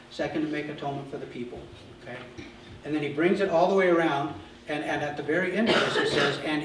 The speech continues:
Aaron did as the Lord commanded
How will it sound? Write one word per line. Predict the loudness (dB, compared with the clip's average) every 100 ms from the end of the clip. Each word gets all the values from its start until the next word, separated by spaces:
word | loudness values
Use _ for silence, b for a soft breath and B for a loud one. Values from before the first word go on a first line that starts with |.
| 2
Aaron | 4 4 4 4
did | 4 4 2 -4 -10 -16 -20 -20 -20 -20 -18 -2
as | 0 2
the | 2
Lord | 4 4 6 4 0 -4 -12 -20 -20 -20 -20 -12
commanded | -6 -4 -4 -4 -4 -8